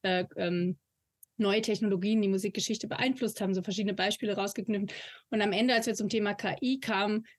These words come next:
war es mir eben wichtig, dass wir vor allen Dingen, ähm, Personen aus der Praxis eingeladen haben zum Seminar. Und da war unter anderem eben auch Matthias Röder, der maßgeblich ja eben ab-, als Projektleitung für dieses Beethoven X-Projekt auch, ähm, zuständig war. Und, ähm, ja, also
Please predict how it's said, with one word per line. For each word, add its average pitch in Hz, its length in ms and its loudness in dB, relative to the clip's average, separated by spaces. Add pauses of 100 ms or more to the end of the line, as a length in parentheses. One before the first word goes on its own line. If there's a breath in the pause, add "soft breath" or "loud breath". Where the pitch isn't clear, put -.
(120)
war 208 80 2
es 202 100 -2
mir 233 180 2
eben 208 200 2
wichtig, 214 280 0
dass 208 180 -2
wir 208 100 0
vor - 120 -2
allen 208 220 2
Dingen, 208 360 2
ähm, 196 200 0
Personen 196 400 0
aus 185 120 -2
der 202 100 -2
Praxis 208 480 -4
eingeladen 165 640 0
haben 160 180 -2
zum 180 160 -2
Seminar. 175 540 0 (320 loud breath)
Und 185 120 0
da 196 280 2
war 196 240 0
unter 214 200 0
anderem 202 300 0
eben 190 140 0
auch 175 120 -4
Matthias 185 360 -2
Röder, 202 240 2
der 180 140 0
maßgeblich 185 520 -2
ja 185 160 0
eben 185 220 0
ab-, 180 140 -6 (100)
als 190 100 -6
Projektleitung 202 720 0
für 190 140 0
dieses 180 260 0
Beethoven 208 420 -2
X-Projekt 196 520 -2
auch, 190 220 -4 (760 loud breath)
ähm, 220 280 6
zuständig 247 480 2
war. 190 260 2
Und, 214 260 0
ähm, 226 420 4 (760 loud breath)
ja, 226 200 2
also 214 320 0